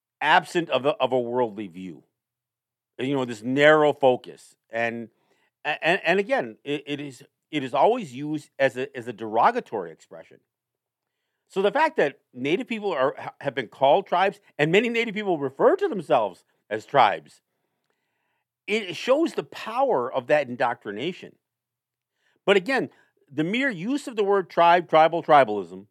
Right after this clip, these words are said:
is evidence that Native people were always viewed as lesser than the, the rest of the,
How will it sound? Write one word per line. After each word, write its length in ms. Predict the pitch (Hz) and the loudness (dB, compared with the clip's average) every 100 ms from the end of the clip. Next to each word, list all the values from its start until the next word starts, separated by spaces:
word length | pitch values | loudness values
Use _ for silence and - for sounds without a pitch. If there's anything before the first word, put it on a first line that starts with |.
| _ _ _ _ _ 147 | _ _ _ _ _ -4
is 200 | 143 - | -4 2
evidence 520 | 180 190 135 117 - _ - | 4 4 0 -6 -12 _ -10
that 140 | 135 | -8
Native 380 | 131 131 160 180 | -4 -4 -4 -6
people 340 | - 143 147 127 | -10 -8 -6 -6
were 100 | - | 0
always 380 | - 131 156 | 2 2 2
viewed 320 | 113 113 117 - | -8 -14 -14 -8
as 220 | 113 95 | -8 -6
lesser 460 | 92 113 143 - 101 | -2 0 0 -2 -8
than 380 | 87 76 76 80 _ _ _ _ _ _ _ | -8 -10 -14 -20 _ _ _ _ _ _ _
the, 460 | 95 113 107 110 - 110 113 | -12 -10 -10 -12 -18 _ -8
the 100 | 117 | -2
rest 240 | 120 - | -2 -4
of 100 | 107 | -8
the, 160 | 107 | -8